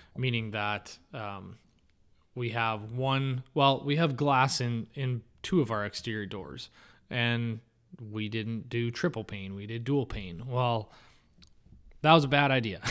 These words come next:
<laughs> Um, there's, there's quite a bit of, of, uh, condensation that happens on those windows. Uh, the, the quality of the doors aren't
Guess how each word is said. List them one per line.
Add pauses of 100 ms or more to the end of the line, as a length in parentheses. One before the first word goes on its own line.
(100)
<laughs> (540)
Um,
there's,
there's
quite
a
bit
of, (540)
of,
uh, (320)
condensation
that
happens
on
those
windows. (420)
Uh,
the, (480)
the
quality
of
the
doors
aren't